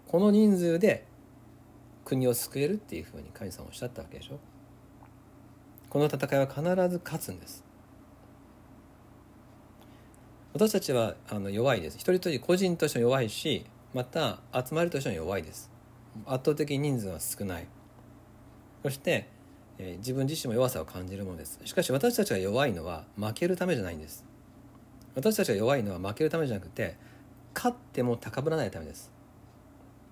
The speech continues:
負けて当然のものが勝つ時に、私たちは自分たちを誇ることはできません。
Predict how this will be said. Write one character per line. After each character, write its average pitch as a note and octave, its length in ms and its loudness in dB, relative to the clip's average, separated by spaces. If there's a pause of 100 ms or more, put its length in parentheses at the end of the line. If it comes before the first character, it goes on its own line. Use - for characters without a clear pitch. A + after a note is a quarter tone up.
(880)
負 B2+ 180 2
け G3+ 120 4
て G#3+ 100 8
当 G3 200 6
然 G3 140 4
の F#3+ 80 2
も F#3 120 2
の F#3 100 2
が F#2+ 160 0
勝 - 200 -8
つ - 180 -14 (160)
時 - 260 -8
に、 C3+ 220 -2 (680)
私 C3+ 200 2
た A2 100 -2
ち D3 100 -4
は B2 80 2
自 A2 180 -2
分 F3+ 140 0
た D#3+ 120 -4
ち - 100 -6
を G#2+ 40 -2
誇 F#2+ 180 -2
る D3 40 -4
こ C3 60 -4
と E2 60 -8
は D#2 60 -8
で E2+ 100 -12
き A2 120 -10
ま A2 100 -6
せ - 160 -12
ん。 F#2 60 -12